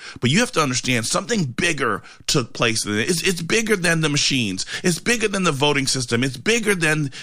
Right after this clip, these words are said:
the, the, the, the, the, the rigged systems to actually take control of this company, i-, i-, this country. It was the whole process of sending the brown shirts,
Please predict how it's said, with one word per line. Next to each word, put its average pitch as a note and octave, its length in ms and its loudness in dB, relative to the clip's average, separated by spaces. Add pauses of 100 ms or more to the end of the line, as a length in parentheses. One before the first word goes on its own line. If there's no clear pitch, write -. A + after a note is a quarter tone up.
the, C3 340 2
the, A#2+ 260 2
the, A2 480 0
the, G#2+ 320 2
the, G2+ 460 0
the G#2+ 140 0
rigged B2 380 0
systems G#2+ 720 -2 (220)
to B2+ 220 0
actually B2 400 -2
take A2+ 220 -2
control G#2+ 480 0
of F#2+ 100 -2
this G2 140 -2
company, F2 460 -4 (260)
i-, - 100 0
i-, A#2+ 140 0
this B2 220 0
country. A2 540 -2 (640)
It E3 180 2
was F3 200 2
the D3+ 80 -2
whole F3+ 360 0
process D3 640 0
of A#2+ 180 0
sending D#3 400 0
the B2 100 0
brown F3 380 2
shirts, G2+ 400 0